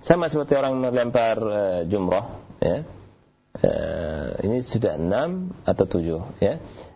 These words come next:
Dibangun di atas keyakinan. Keyakinannya apa? Al-aqal. Al-aslu baqa'u makan ala makan. Keyakinannya, ambil yang paling sedikit. Ambil yang paling sedikit ini,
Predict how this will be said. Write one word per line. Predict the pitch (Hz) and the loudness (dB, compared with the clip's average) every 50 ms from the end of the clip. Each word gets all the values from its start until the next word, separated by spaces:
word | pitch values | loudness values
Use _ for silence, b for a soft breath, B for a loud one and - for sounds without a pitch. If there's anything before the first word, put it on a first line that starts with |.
| B _ | B _
Dibangun | 104 98 98 127 139 156 160 156 151 151 151 151 139 131 | 2 2 2 2 0 0 0 -2 -2 -2 -4 -4 -2 -2
di | 131 110 | -2 0
atas | - - 117 - | 0 0 0 0
keyakinan. | - - 120 110 101 101 - 107 92 85 78 85 - | 2 2 2 2 2 0 -2 -2 -2 -2 -2 0 2
Keyakinannya | 143 147 139 - 147 156 165 196 208 156 | 4 2 4 2 0 0 0 0 0 0
apa? | 120 131 143 156 - - - - - | 0 -2 -2 -4 -6 -12 -16 2 4
Al-aqal. | - 110 104 - 104 - - 113 95 80 - - - - - - - _ _ | 6 6 6 2 -2 0 2 0 0 0 -4 -10 -16 -18 -20 -20 -20 _ _
Al-aslu | - - 95 90 95 - - 117 95 85 | 2 2 2 2 0 0 0 0 0 2
baqa'u | - - - 107 95 | 2 2 2 2 0
makan | 87 92 - 110 101 92 | -2 -2 0 0 0 0
ala | 87 80 | -2 -2
makan. | 80 76 - 78 76 - - - - - _ _ _ _ _ _ _ | -4 -4 -4 -4 -6 -6 -8 -14 -20 -20 _ _ _ _ _ _ _
Keyakinannya, | - 104 101 98 110 107 101 95 104 113 151 180 180 B B B B B - | 4 4 4 4 2 0 0 0 0 0 0 -2 -4 B B B B B 4
ambil | 113 127 147 165 185 | 4 4 4 2 0
yang | 180 165 160 | 0 0 2
paling | 151 147 147 143 131 | 2 0 0 0 0
sedikit. | 131 127 127 - - 87 - - - - - - - - - _ _ _ _ _ _ _ _ _ _ _ | -2 -2 0 0 -2 -2 -2 -6 -10 -12 -12 -12 -14 -18 -20 _ _ _ _ _ _ _ _ _ _ _
Ambil | - 101 110 113 107 | 0 0 2 0 0
yang | 101 | -2
paling | 101 95 90 | -2 -4 -4
sedikit | 87 87 95 101 92 | -4 -4 -4 -2 -2
ini, | 98 110 127 143 | -2 -2 -4 -4